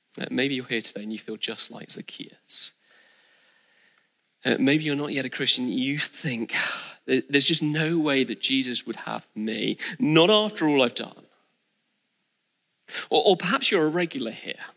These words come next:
but perhaps you're even a member here. But you feel incredibly distant from God right now. Uh, maybe it's because of an area of your life that is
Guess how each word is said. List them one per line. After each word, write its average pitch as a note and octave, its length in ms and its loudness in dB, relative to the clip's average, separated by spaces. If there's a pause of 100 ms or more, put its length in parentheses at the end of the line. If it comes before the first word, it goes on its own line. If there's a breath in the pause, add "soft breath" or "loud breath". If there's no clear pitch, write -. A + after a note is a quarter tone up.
(200)
but - 180 4
perhaps G#3 320 2
you're G#3+ 120 4
even D#3+ 180 6
a - 20 4
member D#3+ 420 4
here. - 160 -16 (1700 loud breath)
But D#3+ 100 -2
you F#3 120 4
feel G#3+ 180 -2
incredibly G3 520 0
distant D3+ 420 -2
from A#2 160 -4
God A#2 240 -2
right G#2 300 -10
now. - 260 -16 (2000)
Uh, - 80 0
maybe F3+ 320 6
it's D#3+ 80 4
because D3 320 -6
of C3 60 -4
an C3 80 0
area D3 280 -2
of C3 60 -6
your B2 140 -2
life A#2+ 420 -8
that A2+ 100 -6
is A2 140 -2